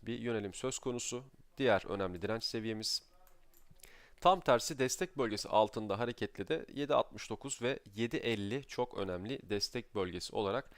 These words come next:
karşımıza çıkıyor. Bunu da, e, bu seviyeler arasında gün içerisinde de takip edeceğiz.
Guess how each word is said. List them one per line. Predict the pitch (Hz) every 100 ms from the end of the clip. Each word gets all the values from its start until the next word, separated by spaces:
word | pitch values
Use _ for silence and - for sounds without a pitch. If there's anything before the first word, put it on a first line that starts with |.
| - -
karşımıza | - 120 107 101 95 131
çıkıyor. | - - 113 147 - _
Bunu | 147 107
da, | 127 147 - - - -
e, | - 98 -
bu | 156
seviyeler | - 120 101 98
arasında | 101 107 - 98
gün | 117
içerisinde | 107 95 85 90
de | 92
takip | 117 107 98 139 - -
edeceğiz. | 107 92 110 139 -